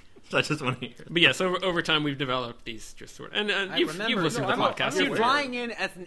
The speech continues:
Speaker 3: alien spaceship, you turn into a car, and then you roll out and you're a humanoid. Now,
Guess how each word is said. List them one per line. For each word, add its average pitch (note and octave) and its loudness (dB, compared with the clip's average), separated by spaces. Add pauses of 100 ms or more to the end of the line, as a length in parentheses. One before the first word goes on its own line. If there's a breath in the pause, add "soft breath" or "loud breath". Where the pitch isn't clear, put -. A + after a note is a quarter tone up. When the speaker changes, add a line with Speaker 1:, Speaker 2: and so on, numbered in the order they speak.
Speaker 3:
alien C4+ -6
spaceship, G#3 -8
you C3+ -14
turn D4+ -4
into C4+ -4
a A3 0
car, A3 2
and G3 -4
then G#3 -6
you E3 -8
roll C#4 4
out A#3 6
and G3+ -4
you're G3 -2
a F3+ -2
humanoid. A#3+ 0
Now, F#3+ -2